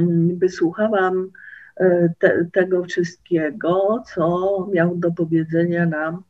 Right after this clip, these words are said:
y, również mój kolega profesor z Euroregu, y, z dawnych czasów. I, och, mam taką, takie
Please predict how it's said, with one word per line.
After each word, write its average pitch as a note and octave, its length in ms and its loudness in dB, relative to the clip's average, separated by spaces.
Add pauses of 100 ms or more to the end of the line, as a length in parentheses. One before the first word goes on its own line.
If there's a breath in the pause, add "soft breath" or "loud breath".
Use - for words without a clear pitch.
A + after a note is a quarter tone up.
(560 loud breath)
y, D3+ 40 -4 (800)
również F#3 480 0
mój F3+ 400 4 (160)
kolega F3 380 6
profesor D#3+ 920 -2
z - 160 -20 (100)
Euroregu, D#3 580 -2 (840)
y, D3+ 300 -6
z - 20 -16
dawnych D3+ 420 -2
czasów. - 440 -18 (380 soft breath)
I, A3+ 420 -6 (1900 loud breath)
och, - 440 0
mam E4 240 4
taką, B3+ 680 2 (500)
takie G#3 400 0